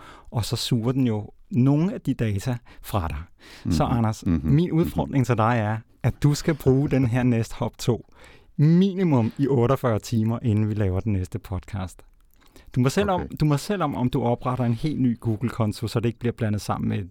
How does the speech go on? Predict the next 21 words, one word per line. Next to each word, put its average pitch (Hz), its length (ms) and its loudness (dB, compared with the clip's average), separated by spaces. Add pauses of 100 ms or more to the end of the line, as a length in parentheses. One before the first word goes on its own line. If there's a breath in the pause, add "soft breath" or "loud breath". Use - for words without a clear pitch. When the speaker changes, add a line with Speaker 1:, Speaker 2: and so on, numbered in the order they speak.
(260)
Speaker 1:
din 110 120 2
gode 110 280 0
gamle, 92 300 -4
hvis 95 180 -10
det - 120 -10
er. 92 80 -12 (540 loud breath)
Men, 113 200 2
øh, 107 60 0 (280)
Speaker 2:
Okay, - 40 -
Speaker 1:
hvad 98 60 -4 (280)
Speaker 2:
okay. 135 140 2
Speaker 1:
siger 139 120 0
du 123 80 -2
til 120 180 -2
det? 135 120 -4 (200)
Er 127 100 -2
det, 117 160 -2
er, 139 100 2 (200)
er, 131 100 0 (260)
er 135 100 0
det, 127 280 2